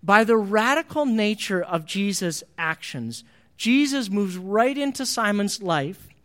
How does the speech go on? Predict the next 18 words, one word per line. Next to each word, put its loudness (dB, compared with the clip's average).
and 2
reminds 2
him, -4
and 0
reminds 0
you -2
and 0
me, -2
that -8
strictly -8
speaking, -8
separation -6
is -2
an -4
inadequate -4
model -8
of -12
holiness. -12